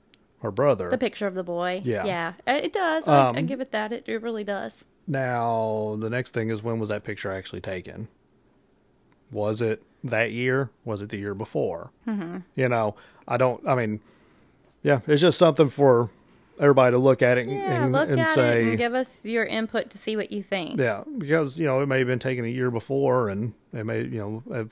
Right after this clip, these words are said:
Speaker 1: on fourth of July, or was it really taken this year or, or whenever this picture was posted, you know?
Speaker 2: Mm-hmm.
Speaker 1: Um,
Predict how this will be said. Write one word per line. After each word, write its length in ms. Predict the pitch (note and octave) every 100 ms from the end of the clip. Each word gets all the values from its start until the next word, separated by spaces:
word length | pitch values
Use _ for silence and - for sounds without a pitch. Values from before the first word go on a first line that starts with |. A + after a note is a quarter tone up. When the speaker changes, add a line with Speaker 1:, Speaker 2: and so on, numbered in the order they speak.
| C3
Speaker 1:
on 140 | A2
fourth 260 | - A2+ G#2+
of 60 |
July, 480 | G#2 G#2+ G#2+ G#2 A#2 _ - - _
or 360 | - B2 C#3 A#2+ _ -
was 320 | A2 G#2+ G#2+
it 160 | A#2 A#2+
really 240 | A#2 A#2+
taken 340 | B2+ C3 C3+
this 300 | C3 C#3 -
year 380 | C#3 C#3 C3 A#2+ - -
or, 160 | A2
or 60 | G#2
whenever 460 | A2 A#2 A#2 B2+ A#2+
this 140 | A2+
picture 300 | - B2 -
was 160 | G2+ G2+
posted, 560 | C#3 C#3+ - G2 F#2+
you 100 | G2+
know? 220 | G2+ G2+ A2
Speaker 2:
Mm-hmm. 540 | A3 F#3+ F#3 F3+ -
Speaker 1:
Um, 460 | A#2+ A2 G2+ A2+ B2